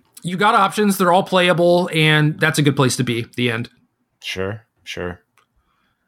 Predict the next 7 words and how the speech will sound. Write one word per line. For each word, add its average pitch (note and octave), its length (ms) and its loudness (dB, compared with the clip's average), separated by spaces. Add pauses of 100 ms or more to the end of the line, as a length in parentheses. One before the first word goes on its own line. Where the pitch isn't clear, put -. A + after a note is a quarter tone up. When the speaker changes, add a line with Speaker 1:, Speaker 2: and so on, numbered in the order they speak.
(320)
Speaker 1:
Next G3+ 280 0
card G3+ 320 2
is D#3 120 0
a D#3 120 4
mythic E3 520 2
rare. C3+ 440 2 (100)
Ooh. D3+ 880 4